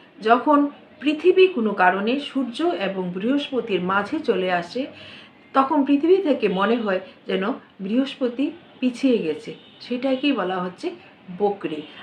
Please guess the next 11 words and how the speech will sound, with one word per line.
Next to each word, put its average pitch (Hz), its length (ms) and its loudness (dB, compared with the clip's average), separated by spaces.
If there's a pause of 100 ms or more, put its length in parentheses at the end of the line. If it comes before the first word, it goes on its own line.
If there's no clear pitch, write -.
আদতে 262 460 4
বাস্তবে 285 540 0
কিন্তু 226 480 -4 (320)
তা 196 220 4
নয়, 202 360 -2 (1200)
কিন্তু 233 420 0 (420)
দেখতে 240 400 2
অনেকটা 202 520 2 (420)
তাই 180 320 2 (260)
মনে 208 240 2
হয়। 170 260 -6